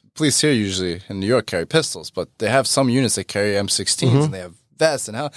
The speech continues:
Speaker 2: Right.
Speaker 1: I was somewhere with my wife and kids and we saw that and I told my wife, "Get in the van, let's get out of here." She's like, <laughs> "Why?" I was like, "If they need that, we don't need to be here. I don't know what's going on, but I'm not, I'm not gonna figure it out. If they need M sixteens,"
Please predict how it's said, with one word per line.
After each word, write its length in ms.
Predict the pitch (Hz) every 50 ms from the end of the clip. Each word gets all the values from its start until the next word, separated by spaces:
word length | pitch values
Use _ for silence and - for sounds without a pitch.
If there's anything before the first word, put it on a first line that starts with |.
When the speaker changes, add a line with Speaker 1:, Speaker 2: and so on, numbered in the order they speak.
| 104
Speaker 2:
Right. 240 | 104 104 202 185 156 -
Speaker 1:
I 40 | -
was 160 | 151 156 143
somewhere 200 | - 175 170 170
with 100 | 160 143
my 120 | 131 135 127
wife 240 | 135 147 143 - -
and 100 | 120 107
kids 300 | - 185 196 185 117 107
and 80 | 110 107
we 80 | 101
saw 300 | 95 - - - 104 107
that 260 | 156 123 107 101 - _ - - - _ _
and 80 | - -
I 40 | 113
told 140 | 156 151 151
my 60 | -
wife, 200 | 139 - - - -
"Get 120 | - - 131
in 60 | 180
the 60 | 151
van, 160 | 131 160 180
let's 120 | 131 107 -
get 140 | - 107 113
out 140 | 131 202 -
of 60 | 117
here." 140 | 98 87 90
She's 240 | - - 117 104 110
like, 140 | 104 90
<laughs> 340 | - - 120 117 143 135 123 -
"Why?" 140 | 208 233 214
I 80 | 139 127
was 160 | 123 - -
like, 140 | 190 - - -
"If 100 | 185 139 -
they 120 | 165 202
need 220 | 233 220 160 127 107
that, 320 | 135 - 190 131 98 110
we 100 | 123 147
don't 100 | 180 175
need 100 | 147 127
to 60 | 110
be 100 | 101 139
here. 160 | 160 139 107
I 60 | 95 110
don't 100 | 156 143
know 60 | 117
what's 200 | 113 131 - -
going 200 | 143 127 113 98
on, 120 | 85 87 87
but 80 | 98 110
I'm 60 | 139
not, 100 | 143 120
I'm 120 | 110 - - - - - -
not 60 | - 170
gonna 120 | 135 98
figure 260 | - - 110 98 98
it 60 | 92
out. 200 | 92 95 113 127
If 100 | 120 110 113
they 140 | 151 208 214
need 200 | 160 147 156 135
M 120 | 135 123
sixteens," 800 | - - 110 - - - 131 160 156 123 104 90 - - -